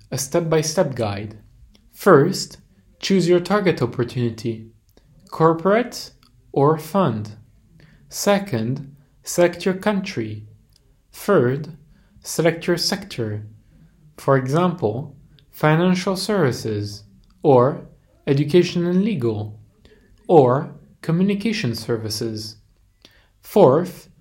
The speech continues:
select your industry. Fifth, select your technology.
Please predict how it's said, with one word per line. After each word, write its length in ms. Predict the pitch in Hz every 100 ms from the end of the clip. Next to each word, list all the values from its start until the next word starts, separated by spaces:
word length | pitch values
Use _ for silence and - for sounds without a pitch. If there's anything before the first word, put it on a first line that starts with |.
| _ _ _
select 460 | - - 180 180 -
your 100 | 202
industry. 840 | - 202 165 - - - 107 101 - - _ - - _
Fifth, 640 | - 240 180 - - - _ _ - -
select 400 | - 156 165 160
your 80 | 175
technology. 880 | 180 180 190 185 131 104 110 110